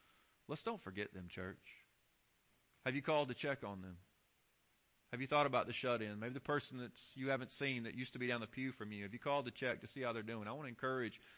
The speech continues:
as a church body, let's be intentional to love our neighbor as ourselves, to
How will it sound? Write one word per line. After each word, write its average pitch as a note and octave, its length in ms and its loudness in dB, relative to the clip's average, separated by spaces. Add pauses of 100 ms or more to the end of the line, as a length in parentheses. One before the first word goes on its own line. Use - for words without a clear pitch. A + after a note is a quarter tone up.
(160)
as B2+ 120 0
a A#2+ 60 -4
church B2 320 -2
body, A#2+ 300 4
let's C3 320 0
be D#3 240 -6
intentional A#2 720 -6 (580)
to B2 80 -4
love A#2+ 220 2
our C3 120 2
neighbor A#2+ 400 2
as G#2+ 160 0
ourselves, G2 540 -4
to G#2+ 140 -4